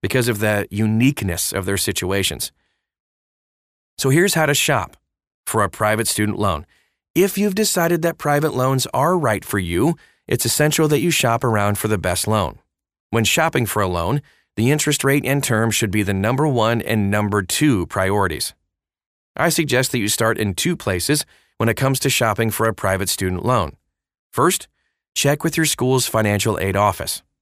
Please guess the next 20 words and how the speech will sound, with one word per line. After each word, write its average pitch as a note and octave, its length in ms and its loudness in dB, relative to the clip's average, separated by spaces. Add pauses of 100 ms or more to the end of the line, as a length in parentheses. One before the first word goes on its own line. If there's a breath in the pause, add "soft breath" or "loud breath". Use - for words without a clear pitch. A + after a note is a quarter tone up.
(400)
Some C3 180 0
schools B2+ 380 0
have B2 160 2
preferred A#2+ 480 0
lenders, G2+ 460 -2 (320 soft breath)
which F3+ 180 0
offer E3 300 4
discounted A#2+ 580 0
interest G#2 400 0
rates G#2 260 0
and F#2 200 -2
terms A2 340 0
for - 160 -4
their F#2 100 -2
students. F#2 560 -2 (380)
This C#3 160 0
can C#3+ 160 0
provide B2 480 0
great C3 480 -2
savings. F2 560 -4